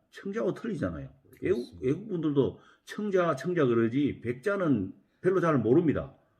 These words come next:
Speaker 2: 그것이
Speaker 1: 이
Speaker 2: 가장 아쉽죠.
Speaker 1: 그러니까 가마에서 구워내는 온도라든지
Speaker 2: 네.
Speaker 1: 여러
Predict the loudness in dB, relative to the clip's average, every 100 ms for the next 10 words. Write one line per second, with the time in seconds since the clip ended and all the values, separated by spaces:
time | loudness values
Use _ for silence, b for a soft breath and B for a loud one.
0 | _ -6 -2 -2 -4 -4 -2 -2 -4 -10
1 | -16 -10 -6 2 2 2 -4 b b -6
2 | 2 4 6 4 6 6 6 6 6 4
3 | 4 6 8 8 6 4 4 2 0 -6